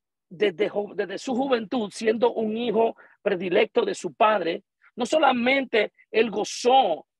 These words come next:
del amor, de, de, de, de, de ese privilegio de, de ser, de ser especial para su padre, sino que también gozó del privilegio de recibir la fe de su padre. Él recibió la fe de su padre.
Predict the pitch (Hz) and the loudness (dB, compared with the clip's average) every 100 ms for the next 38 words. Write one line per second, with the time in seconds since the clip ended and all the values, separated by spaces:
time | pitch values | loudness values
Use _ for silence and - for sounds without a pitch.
0 | _ - 196 185 180 185 220 262 196 151 | _ -6 -2 -2 -4 -2 0 2 0 -6
1 | _ _ _ 185 170 143 160 175 147 143 | _ _ _ -6 -6 -4 -2 -2 -2 -2
2 | 175 170 - _ 143 165 147 190 233 226 | -2 -2 -10 _ -2 -2 0 0 2 0
3 | 262 220 190 240 262 - 151 160 - _ | -2 -2 0 2 2 0 -2 -2 -4 _
4 | _ _ _ _ 160 160 - 143 - 202 | _ _ _ _ -4 -2 -4 -4 0 0
5 | 202 - 160 170 - 202 202 208 - 240 | 0 -4 -6 -6 -2 -2 0 -2 -2 0
6 | 220 160 156 180 160 196 156 143 151 _ | 0 0 -8 -10 -8 -4 -4 -6 -10 _
7 | _ _ 240 214 233 247 226 190 180 190 | _ _ -4 -2 -2 -2 0 -2 -2 -4
8 | 262 285 196 175 220 214 247 220 233 240 | -2 -2 -4 -2 0 2 0 -4 -4 -2
9 | 208 185 208 220 208 196 - 214 196 302 | 0 2 2 2 2 -2 -6 -6 -4 -4
10 | 226 175 - - 262 196 - 147 120 104 | -2 -4 -2 4 4 4 -6 -12 -10 -10
11 | - _ _ _ _ _ _ _ _ _ | -12 _ _ _ _ _ _ _ _ _
12 | _ _ _ 240 247 247 - 233 190 233 | _ _ _ 2 2 0 -4 -8 -4 -2
13 | 220 - - 247 294 214 - - 131 113 | -2 -4 -2 2 2 0 -6 -8 -8 -10
14 | - | -12